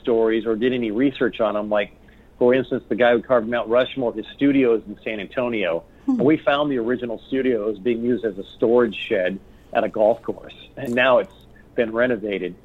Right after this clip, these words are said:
Speaker 1: So we just included all those stories in San Antonio and made a book out of it.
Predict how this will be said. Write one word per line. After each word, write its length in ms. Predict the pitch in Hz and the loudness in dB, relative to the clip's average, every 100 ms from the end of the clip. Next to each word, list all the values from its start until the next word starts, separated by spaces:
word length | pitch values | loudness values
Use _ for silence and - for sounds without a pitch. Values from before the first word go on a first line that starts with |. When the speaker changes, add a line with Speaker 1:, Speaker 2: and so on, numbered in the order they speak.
| - - - 139 147 139 | -20 -20 -18 -12 -12 -6
Speaker 1:
So 120 | - 170 | 2 4
we 160 | 165 | 4
just 180 | 175 - | 0 -4
included 420 | 151 - 160 139 | -8 -2 -2 0
all 160 | 131 123 | 0 0
those 200 | 117 110 | -2 -6
stories 360 | - 147 131 | -2 0 0
in 80 | 110 - | -4 -8
San 140 | 117 | -8
Antonio 300 | 107 139 127 | -6 -6 -4
and 80 | 110 | -2
made 120 | 107 | -4
a 60 | 98 | -4
book 260 | 120 135 | -4 -2
out 160 | 113 101 | 0 0
of 140 | 98 | 0
it. 100 | 104 | -4